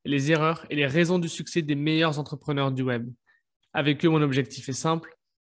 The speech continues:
vous aider à lancer ou développer votre business en ligne. Bonjour à toutes et à tous et bienvenue dans le cinquième épisode du podcast de Système point I O. Aujourd'hui, j'ai le plaisir d'accueillir Alain Xavier pour ce cinquième épisode. Comment ça va, Alain Xavier ?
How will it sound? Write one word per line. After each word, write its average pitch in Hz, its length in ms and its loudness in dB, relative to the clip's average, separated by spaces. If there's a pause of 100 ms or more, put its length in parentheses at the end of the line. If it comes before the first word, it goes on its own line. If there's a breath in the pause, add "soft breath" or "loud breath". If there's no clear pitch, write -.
(120)
vous 131 300 0
aider 160 220 6
à 147 80 4
lancer 160 500 0
ou 143 60 -6
développer 151 400 0
votre 156 260 -4
business 147 380 -2
en 185 60 4
ligne. 127 300 -2
Bonjour 147 300 2
à 165 80 8
toutes 170 220 2
et 196 60 10
à 190 80 8
tous 208 380 0
et 165 100 -2
bienvenue 175 360 4
dans 180 140 6
le 185 200 6
cinquième 202 420 2
épisode 175 480 0
du 170 100 -8
podcast 170 420 -2
de 165 60 -2
Système 156 420 -6
point 156 160 -4
I 151 80 -2
O. 160 160 -4 (380 soft breath)
Aujourd'hui, 170 680 2
j'ai 160 160 4
le 165 160 6
plaisir 185 600 4
d'accueillir 170 500 2
Alain 190 220 6
Xavier 180 640 2 (200)
pour 160 140 -6
ce - 80 -4
cinquième 180 320 4
épisode. 170 800 0
Comment 180 200 2
ça 180 160 2
va, 165 120 4
Alain 165 160 2
Xavier ? 160 400 -2